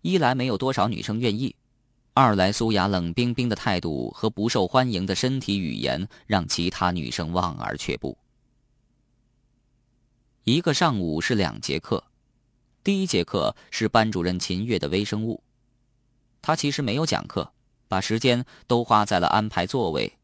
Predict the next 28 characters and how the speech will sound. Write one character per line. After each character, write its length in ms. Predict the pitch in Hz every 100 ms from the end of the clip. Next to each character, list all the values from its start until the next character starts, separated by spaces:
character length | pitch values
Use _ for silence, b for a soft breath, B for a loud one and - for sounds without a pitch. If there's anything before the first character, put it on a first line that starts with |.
| _
指 220 | - 87
定 160 | 95 92
班 180 | 120
干 240 | 135 147 90
部、 240 | 65 50 B -
新 240 | - 113
生 160 | 110 110
自 140 | 117
我 120 | 73
介 240 | 50 139 104
绍 220 | 143 90
等 180 | 80 78
等， 140 | - - _ _ _ _ _ _ -
只 140 | 107
是 140 | 101
大 180 | 151 156
略 180 | 151 156
地 220 | 80 64 b b
介 200 | - 107
绍 180 | 101 92
了 100 | -
自 220 | - 104
己 100 | -
的 80 | 71
学 220 | - 80
科 140 | -
内 180 | 107 104
容。 160 | 52